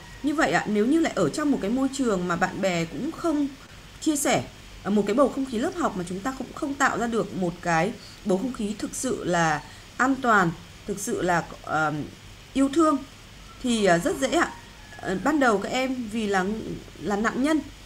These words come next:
nhưng các em không nói được với ai, các em thu mình lại, các em có những hành vi ứng xử, ờ, dường như ở trong mắt những người khác là, ờ, là bất thường. Và lại cộng thêm bạn bè, thầy cô không hiểu thì rất có thể sẽ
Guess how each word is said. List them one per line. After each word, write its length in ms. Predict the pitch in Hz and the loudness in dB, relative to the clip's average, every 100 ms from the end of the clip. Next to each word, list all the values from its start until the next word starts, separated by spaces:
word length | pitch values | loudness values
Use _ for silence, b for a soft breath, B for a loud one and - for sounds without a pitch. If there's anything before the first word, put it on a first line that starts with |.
| - | -8
nhưng 120 | 294 320 | -2 0
các 80 | |
em 60 | 302 | 0
không 180 | 339 311 | 2 2
nói 160 | 233 | 2
được 80 | 302 | 0
với 80 | 208 | 0
ai, 260 | - 269 262 | 2 2 2
các 80 | 254 | -2
em 100 | 262 | -2
thu 160 | 320 | -2
mình 200 | 285 240 | 0 0
lại, 180 | 196 - - | 0 -2 -4
các 60 | |
em 80 | 247 | -4
có 120 | 208 | -2
những 140 | 208 - | -4 -2
hành 220 | 302 190 | -2 0
vi 160 | 247 | 0
ứng 180 | - 202 | 0 -2
xử, 280 | 202 339 151 B B B B - - | 0 2 2 B B B B -10 -2
ờ, 440 | 170 165 156 143 92 101 180 | 0 2 0 -2 -4 -4 2
dường 220 | 240 208 | 4 6
như 120 | 277 | 4
ở 80 | - | 2
trong 180 | 277 269 | 0 -2
mắt 140 | 403 | 0
những 100 | 247 | 0
người 120 | 269 | 0
khác 280 | 196 302 381 | 0 0 0
là, 260 | 226 190 170 B B B - | 2 2 0 B B B -6
ờ, 200 | 165 165 | -2 0
là 200 | 165 170 | 2 0
bất 240 | - - | 0 0
thường. 320 | 294 240 180 170 - - - - - - - - - | 2 6 6 2 -8 -18 -20 -20 -20 -20 -20 -16 -6
Và 200 | 202 214 | 0 2
lại 140 | 196 | 2
cộng 180 | 254 151 | 0 -2
thêm 420 | - 302 285 254 - | 2 2 4 0 -4
bạn 240 | - 208 208 | -4 -2 2
bè, 180 | 208 190 | 2 2
thầy 200 | 202 190 | 0 -2
cô 140 | 247 262 | 0 0
không 220 | 294 302 | 2 2
hiểu 220 | 311 202 123 - - - - - | 4 4 2 -8 -18 -20 -12 -6
thì 140 | 202 | -2
rất 180 | 302 - | -2 -2
có 100 | 196 | -2
thể 260 | 254 190 | 0 -2
sẽ 120 | - | -2